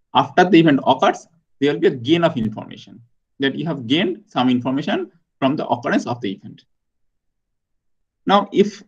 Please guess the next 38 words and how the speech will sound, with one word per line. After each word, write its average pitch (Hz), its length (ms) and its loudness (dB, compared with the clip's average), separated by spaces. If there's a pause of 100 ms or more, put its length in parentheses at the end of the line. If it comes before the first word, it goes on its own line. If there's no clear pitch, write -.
uh, - 280 4 (180)
I 147 60 -4
consider 139 380 -4
the 180 120 -2
first 202 240 0
statement 151 460 0
that 123 180 -2
the 127 80 -4
sun 151 300 0
rises 131 320 0
in 135 120 2
the 123 80 -2
east, 107 300 -4 (320)
since 170 320 0
the 165 320 4 (140)
corresponding 156 540 -2
probability 147 420 2
is 120 60 -2
always 131 340 0
one, 120 300 -4 (280)
so 180 260 -4
you 170 140 0
are 170 80 2
not 170 380 0
gaining 151 280 2
any 147 140 2
information 139 520 0
just 127 240 -4
by 202 220 -4 (320)
observing 143 520 -2
that 123 200 -2
particular, 143 600 -2 (360)
uh, - 140 -8 (540)
statement 113 440 0
or 123 80 2
that 117 240 0
particular 131 380 -4
event. 113 400 -4